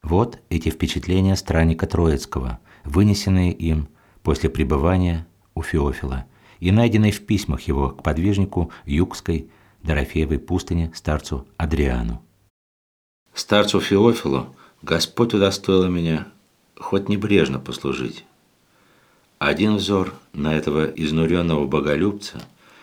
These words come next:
его странная, непостижимая умом внешняя жизнь, по которой нет ему друзей в человечестве,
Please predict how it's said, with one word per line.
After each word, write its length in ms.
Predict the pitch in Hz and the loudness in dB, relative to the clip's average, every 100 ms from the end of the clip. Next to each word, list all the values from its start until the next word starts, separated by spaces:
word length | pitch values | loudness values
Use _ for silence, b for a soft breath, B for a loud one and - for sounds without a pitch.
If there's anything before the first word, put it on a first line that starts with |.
| b - | b 2
его 220 | 85 101 | 4 4
странная, 560 | - 107 107 104 87 | 2 0 2 4 2
непостижимая 1040 | 80 82 - 101 - 110 98 104 92 80 78 | 2 2 0 -4 0 0 2 0 2 0 -2
умом 460 | 92 85 85 80 | -4 -2 2 2
внешняя 600 | 71 78 80 69 - 69 | 0 0 0 0 -4 -6
жизнь, 460 | 69 85 101 82 62 _ b b b b b b - | -4 -2 -4 -6 -14 _ b b b b b b -2
по 100 | 104 | 0
которой 600 | 101 98 110 104 104 - | 2 2 4 4 2 2
нет 380 | 98 110 101 - | 0 2 0 0
ему 160 | 80 | 0
друзей 400 | 78 82 80 82 | 2 2 2 0
в 40 | 67 | 0
человечестве, 880 | - 71 78 104 78 71 - 60 | -2 0 0 0 -4 -10 -12 -16